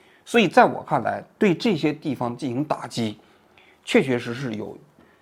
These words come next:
有依据的，我觉得也有价值啊。你这次那缅甸这些在这个同盟军的指-，这个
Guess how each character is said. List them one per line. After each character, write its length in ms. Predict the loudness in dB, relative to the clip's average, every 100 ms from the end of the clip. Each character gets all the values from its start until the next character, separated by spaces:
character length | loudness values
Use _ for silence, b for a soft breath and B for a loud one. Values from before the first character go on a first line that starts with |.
| b _
有 240 | 0 0 2
依 120 | 0
据 160 | 2
的， 140 | -2 -4 -16 _ _
我 120 | 0
觉 80 | 4
得 80 | 6
也 100 | 6
有 120 | 4
价 220 | 2 0
值 120 | -2 -14
啊。 180 | -14 -14 _ b b b b
你 120 | -4
这 220 | 4 4
次 340 | 4 2 2 0 _ -10
那 160 | -2
缅 200 | -2 -2
甸 200 | 2 2
这 120 | 2
些 240 | 2 2 2 -4
在 220 | _ 0 0
这 160 | -2
个 180 | -2 -2 -4 -8
同 120 | -2
盟 160 | 0 2
军 140 | 2
的 180 | 2 0 B B B B
指-， 180 | -8 -8 -10 -12
这 80 | -6
个 120 | -6